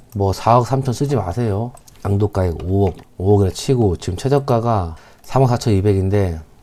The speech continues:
사억 써야겠지? 사억 천. 전 사억 천. 행부님이 팔십일 프로 지금 말씀하셨잖아요. 그 이유가 뭐냐면은 이때 행부님 잘 아시는 거야. 이때보다 높겠어, 사람들이.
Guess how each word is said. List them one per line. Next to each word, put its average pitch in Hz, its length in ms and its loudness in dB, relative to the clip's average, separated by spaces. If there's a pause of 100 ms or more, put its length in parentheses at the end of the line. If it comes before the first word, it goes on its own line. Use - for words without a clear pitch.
(240)
사억 101 400 -6
써야겠지? 120 640 -6 (520)
사억 - 360 -8
천. 110 240 -6 (480)
전 104 180 2
사억 101 360 0
천. 92 340 -4 (180)
행부님이 165 680 2
팔십일 170 480 -2
프로 170 240 0
지금 117 160 2
말씀하셨잖아요. 98 560 -2
그 - 120 -6
이유가 101 340 2
뭐냐면은 92 840 -2 (240)
이때 104 720 0 (500)
행부님 131 220 0
잘 104 120 -2
아시는 92 340 0
거야. 82 280 -4 (520)
이때보다 135 1300 0
높겠어, 98 440 0
사람들이. 78 420 -4